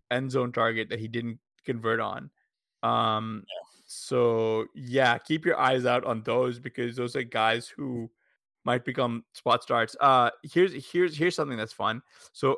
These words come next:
Speaker 1: Aaron Rodgers had a hundred ninety-five passing yards. Justin Jefferson had a hundred eighty-four receiving yards for two scores on nine catches.
Speaker 2: Yeah.
Speaker 1: It's disgusting. What a
Speaker 2: Yeah,
Speaker 1: bench.
Speaker 2: I mean, I guess, uh, well, I don't know. It's hard to write off Aaron Rodgers this early in the season, but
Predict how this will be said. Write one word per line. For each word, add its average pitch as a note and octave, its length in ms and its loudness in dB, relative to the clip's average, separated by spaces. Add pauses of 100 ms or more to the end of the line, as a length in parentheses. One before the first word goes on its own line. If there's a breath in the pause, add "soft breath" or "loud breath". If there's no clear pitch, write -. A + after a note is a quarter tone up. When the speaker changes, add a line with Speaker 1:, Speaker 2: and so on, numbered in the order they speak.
Speaker 1:
Aaron D#3 300 2
Rodgers B2+ 400 2
had B2 140 -2
a A#2+ 40 0
hundred B2 380 -2
ninety-five A#2 420 -4
passing B2 340 -2
yards. F#3 360 -6 (360 soft breath)
Justin D3+ 380 2
Jefferson B2+ 480 -4
had A#2 220 0
a A2+ 40 0
hundred C#3+ 560 -2
eighty-four A#2+ 440 -2
receiving A2+ 400 -6
yards G#2+ 200 0
for G#2+ 120 -10
two G#2+ 200 -10
scores G#2+ 360 -4
on G#2+ 100 -4
nine G#2 180 -4
catches. - 600 -12 (480)
Speaker 2:
Yeah. G#2 420 0
Speaker 1:
It's - 200 -14
disgusting. - 600 -8 (1080 soft breath)
What B2+ 200 -4
a - 20 4
Speaker 2:
Yeah, C3 60 4
Speaker 1:
bench. C#3+ 240 0 (120)
Speaker 2:
I A#2+ 40 -6
mean, A#2+ 500 0
I A2+ 80 -4
guess, C3 500 -2
uh, A#2+ 460 2
well, C3 340 -4
I A#2 120 -2
don't A2 120 0
know. G#2 200 -2
It's - 180 -6
hard D3 240 4
to D3 120 -4
write C3 200 2
off B2+ 240 0
Aaron A#2 260 0
Rodgers A2+ 460 -2
this A2+ 240 -6
early A2+ 240 -2
in G#2+ 100 -2
the G#2+ 80 -4
season, G#2 560 -6
but G#2 320 -6